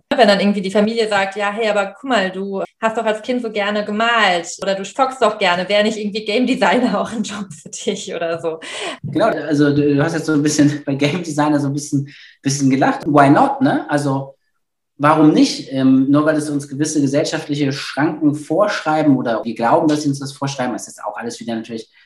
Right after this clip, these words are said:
Speaker 2: da bin ich in keinster Weise der Experte, wie man das psychologisch oder therapeutisch angehen könnte.
Speaker 1: Mhm.
Speaker 2: Aber das ist ja was, was man dann auch, das hast du jetzt ja auch schon mehrmals sozusagen die Frage gestellt, was man dann jetzt im Hier und Jetzt machen könnte.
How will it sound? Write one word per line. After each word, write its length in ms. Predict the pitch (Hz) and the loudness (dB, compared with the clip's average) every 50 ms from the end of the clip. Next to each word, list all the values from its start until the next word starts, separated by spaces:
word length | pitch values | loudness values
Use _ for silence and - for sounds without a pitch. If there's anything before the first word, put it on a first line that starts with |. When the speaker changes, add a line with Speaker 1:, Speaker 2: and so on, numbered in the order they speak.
| _ - | _ -12
Speaker 2:
da 100 | 110 107 | -12 -10
bin 180 | - 107 107 | -8 -8 -8
ich 100 | 113 - | -6 -4
in 80 | - 143 | -4 -4
keinster 300 | 135 135 139 - 135 120 | -2 -2 -2 0 0 0
Weise 220 | 120 120 120 120 | -2 -2 -2 -4
der 120 | 113 110 113 | -6 -8 -10
Experte, 440 | 127 - - - 131 131 - 147 | -10 -10 -6 -4 -4 -2 -2 -2
wie 80 | 131 120 | -2 -2
man 120 | 120 117 | -2 -2
das 360 | 110 113 110 - - - _ _ | -2 -4 -6 -10 -14 -18 _ _
psychologisch 680 | - - - 135 135 143 123 127 127 131 135 127 127 123 | -16 -12 -10 -6 -4 -2 -2 0 0 -2 -2 -4 -4 -4
oder 100 | 117 113 | -6 -6
therapeutisch 680 | 110 139 127 117 117 113 - 123 120 127 123 120 - - | -4 -6 -4 -4 -4 -4 -4 -4 -4 -4 -4 -6 -8 -6
angehen 360 | - 131 175 170 151 139 127 104 | -2 -2 2 4 4 4 4 2
könnte. 440 | 107 123 127 127 151 160 151 - - - | 0 -2 0 0 -2 -4 -4 -6 -12 -12
Speaker 1:
Mhm. 400 | 247 226 220 214 214 220 - - | -8 -6 -6 -6 -6 -8 -8 -6
Speaker 2:
Aber 320 | - 117 120 123 120 117 | -4 0 2 2 2 2
das 160 | 117 120 117 - | 2 -2 -4 -6
ist 160 | - 139 - | -6 -2 0
ja 140 | 143 127 120 | 0 2 2
was, 180 | 131 131 - | 0 0 0
was 160 | 135 131 - | -2 -4 -2
man 140 | - 127 123 | 0 0 0
dann 180 | 127 123 123 123 | 0 0 -2 -2
auch, 320 | 117 120 139 185 202 - | 0 2 2 2 2 0
das 260 | - 131 - - - - - | -4 -6 -8 -10 -16 -18 -16
hast 220 | 117 - - - | -16 -14 -12 -10
du 40 | 123 | -10
jetzt 140 | 117 - - | -10 -6 -6
ja 140 | 113 - | -6 -6
auch 60 | 120 - | -6 -10
schon 300 | - 123 113 110 - 110 | -8 -8 -8 -8 -6 -6
mehrmals 340 | 110 113 120 123 123 127 | -4 -4 -2 -2 -2 -4
sozusagen 680 | 127 113 - - 117 113 113 113 107 104 110 110 110 110 | -6 -10 -6 -6 -4 -4 -4 -4 -6 -8 -8 -10 -12 -10
die 80 | - 107 | -12 -14
Frage 380 | - - - 110 127 131 123 | -12 -8 -6 -4 -4 -4 -4
gestellt, 320 | 117 113 - - 127 131 131 | -6 -8 -4 -4 -4 -2 -4
was 160 | 117 - - | -6 -6 -6
man 100 | 113 110 | -6 -4
dann 140 | 110 110 110 | -2 -4 -4
jetzt 180 | 107 - - | -6 -8 -10
im 80 | 120 113 | -10 -10
Hier 200 | - - 131 120 | -6 -2 -2 -2
und 120 | - - | -2 -2
Jetzt 240 | 113 123 - - - | -4 -6 -6 -6 -6
machen 280 | 175 170 180 185 175 - | -6 -6 -8 -8 -12 -8
könnte. 440 | - 175 185 196 190 208 240 - | -6 -6 -6 -6 -8 -10 -12 -12